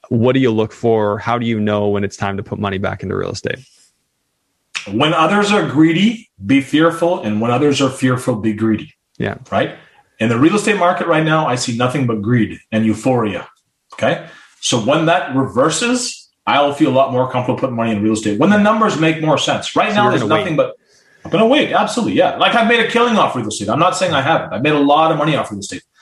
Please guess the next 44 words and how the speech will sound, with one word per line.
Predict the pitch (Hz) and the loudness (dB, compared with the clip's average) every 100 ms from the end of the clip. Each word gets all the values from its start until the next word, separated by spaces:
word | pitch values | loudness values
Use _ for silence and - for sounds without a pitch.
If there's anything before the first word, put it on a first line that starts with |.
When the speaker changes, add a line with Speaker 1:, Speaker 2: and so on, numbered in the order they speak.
| _ _ - | _ _ -4
Speaker 2:
But | 131 139 | 0 2
do | 151 | 4
I | 175 180 | 4 2
feel | 190 180 | 0 0
comfortable | 147 165 160 147 123 113 - - _ | 2 0 0 0 0 0 -4 -18 _
throwing | - 156 156 170 156 | -4 2 4 4 2
more | 139 143 156 160 | 2 4 4 2
of | 135 | 2
my, | 131 120 120 - | 2 2 -2 -4
uh, | 117 - | -6 -2
of | 123 | -2
my | 117 113 | 0 0
assets | 127 170 - - - - | 2 2 0 -2 -4 -6
towards | 123 123 147 135 | -2 2 2 0
an | 123 | -2
asset | 123 156 143 110 | 0 0 -2 -2
category, | 123 117 107 113 110 - - - | -2 -2 -4 -4 -6 -12 -14 0
which | 131 135 | 0 2
I | 139 156 | 2 2
feel | 156 147 | 0 0
is | 120 | -2
at | 123 | -4
the | 120 170 | -4 0
upper | 202 190 147 | 0 0 0
end | 127 131 120 | 0 -2 -2
of | |
where | 107 123 120 | 0 0 0
it | - | -2
should | - 165 131 | -2 -2 2
be, | 269 226 - _ _ _ - | 2 0 -6 _ _ _ -4
right? | 104 - | -2 0
It | 185 | 2
Speaker 1:
Mm-hmm. | |
Speaker 2:
might | 196 226 - | 2 2 0
go | 135 | 0
higher | 147 123 127 | 2 2 0
because | 131 131 | -2 -2
it's | 131 135 | -2 0
irrational | 127 156 - 107 | 2 2 0 -4
at | 104 | -6
this | - | -6
point | 117 101 | -4 -4
in | |
time, | 95 104 156 | -2 -2 -2